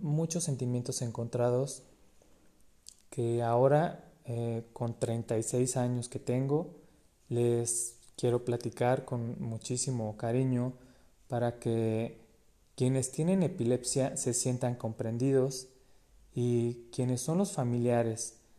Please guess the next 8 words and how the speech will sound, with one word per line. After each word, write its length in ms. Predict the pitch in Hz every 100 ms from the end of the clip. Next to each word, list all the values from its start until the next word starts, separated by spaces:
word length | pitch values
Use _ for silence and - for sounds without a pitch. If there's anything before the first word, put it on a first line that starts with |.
| _ _ -
de 580 | 117 117 110 110 - -
quienes 380 | 117 117 110 -
tienen 480 | 123 127 127 120 -
epilepsia 720 | - - 117 123 - 147 151 - - - - _ _ -
se 160 | -
sientan 440 | 120 135 135 135 135
también 320 | 120 127 131
comprendidos. 880 | 131 127 123 110 113 117 120 143